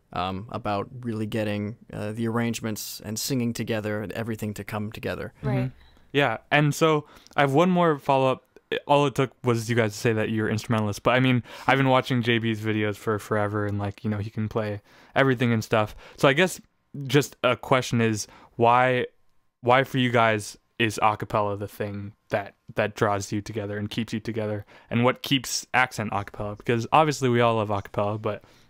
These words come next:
Speaker 3: like, if you guys wanted to have, you know, drums on the song, you could. But what,
Speaker 2: <laughs>
Speaker 3: what is it that, like, s-, that, um, inspires you guys to stay vocal?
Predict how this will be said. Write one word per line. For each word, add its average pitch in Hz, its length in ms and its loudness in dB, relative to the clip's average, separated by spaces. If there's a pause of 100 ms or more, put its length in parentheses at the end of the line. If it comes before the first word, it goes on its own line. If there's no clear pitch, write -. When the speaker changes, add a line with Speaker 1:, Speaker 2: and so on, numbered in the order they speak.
(120)
Speaker 3:
like, 120 180 4
if - 160 -2
you 123 60 0
guys 117 260 4
wanted 131 300 0
to 135 100 0
have, 143 380 -2 (280)
you 123 120 0
know, 123 140 2
drums 127 300 2
on 143 120 0
the 135 60 -2
song, 156 240 0
you 104 80 -4
could. 117 340 2 (300)
But 135 140 6
what, 135 220 4
Speaker 2:
<laughs> 135 40 -2
Speaker 3:
what 143 100 2
is 135 100 2
it 127 200 0
that, 117 180 0
like, 110 160 0
s-, - 180 -14 (180)
that, 107 240 2 (380)
um, 101 400 0 (320)
inspires 113 480 4
you 110 60 -2
guys 101 280 -2
to 110 120 -4
stay 101 400 -4
vocal? 107 500 -8